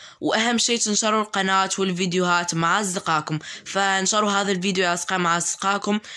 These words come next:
لحتى يستفادوا ويعرفوا الطريقة.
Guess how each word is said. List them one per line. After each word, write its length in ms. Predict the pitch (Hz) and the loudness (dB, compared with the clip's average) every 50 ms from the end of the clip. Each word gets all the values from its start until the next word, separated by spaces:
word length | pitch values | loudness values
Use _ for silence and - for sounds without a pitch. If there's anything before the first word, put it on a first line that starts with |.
| - - - | -16 -12 -8
لحتى 360 | - - - 208 208 - - 185 | -4 -2 -2 -2 -2 0 0 0
يستفادوا 840 | 175 160 - - 170 160 - 202 214 226 220 208 233 240 214 - | 0 0 -2 -4 -4 -2 2 2 2 4 4 2 2 2 2 0
ويعرفوا 680 | 196 208 214 220 214 202 220 233 214 214 214 233 - 175 | 0 0 0 2 2 2 0 0 -2 -2 -2 0 0 -2
الطريقة. 840 | 175 - - 180 175 170 170 160 156 - 151 147 143 - _ _ | -4 -4 -2 -2 0 0 0 -2 -2 -4 -6 -6 -6 -8 _ _